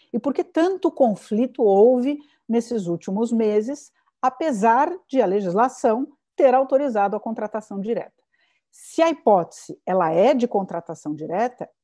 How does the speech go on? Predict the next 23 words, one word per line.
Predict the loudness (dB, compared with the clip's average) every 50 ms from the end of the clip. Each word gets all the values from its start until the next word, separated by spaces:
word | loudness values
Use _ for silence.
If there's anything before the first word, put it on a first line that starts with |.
| _ _ -2
é | -2 0 0
nesse | 0 -2 -2 0 0 0 0 0 -4 -8 -10
caminho | -6 -4 -4 -2 -2 -2 -2 -2 -4 -6 -8 _ _ _ _ _
que | _ -4
deve | -2 0 0 0 -4 -6
ser | -8 -8 -8
seguido. | -8 -6 -8 -6 -6 -6 -8 -8 -14 -18 _ _ -6 -2
É | 0 -2 -2 -2 -4 _ _ _ _ _ _ _
ilegal | 0 0 0 0 -2 -4 -4 -2 0 2 2 0 0 -2 -4
o | -6 -2 0 0 0
uso | 0 -2 -2 -4 -2 0
indevido | 0 0 0 -2 -2 -4 -4 -6 -8 -8 -8 -8 -8 -10 -6
da | -4 -4
requisição. | -4 -4 -8 -8 -8 -8 -8 -6 -8 -10 -8 -6 -4 -4 -4 -4 -8 _ _ _ _ _ _ _ _ _ _ _
E | 0 2
a | 2 0
desapropriação | 0 -2 -2 -2 -2 -2 -4 -4 -2 -2 -2 -2 -2 -6 -4 -2 0 0 -2 -4 -8 _ _ _ _ _ _ _ _ _
é | -2 2 4 4 4 4 2 0
muito | -2 0 2 2 2 2 2 0 -2 0
mais | 0 0 0 0 -2 -4 -4 -4
quando | -2 -2 0 0 0
não | -4 -4 -2 -2
é | 0 0 -2 -2 -4